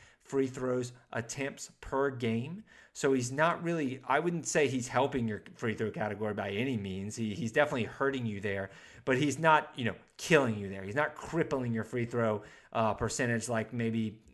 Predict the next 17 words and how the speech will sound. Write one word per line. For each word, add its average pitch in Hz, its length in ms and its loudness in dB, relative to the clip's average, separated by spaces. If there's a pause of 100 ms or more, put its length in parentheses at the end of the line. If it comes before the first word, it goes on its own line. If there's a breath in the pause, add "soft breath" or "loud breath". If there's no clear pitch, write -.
(440)
I 131 80 0
don't 117 120 0
know, 101 160 -2
like 101 180 -4
a 110 80 -2
DeAndre 110 420 2
Jordan 107 320 -2
or 104 180 0
a 113 80 -2
Andre 113 340 0
Drummond 143 380 0
are, 104 200 -2 (260 loud breath)
who 143 160 2
are 123 100 2
getting 143 500 2
the 113 180 0
attempts 110 440 -4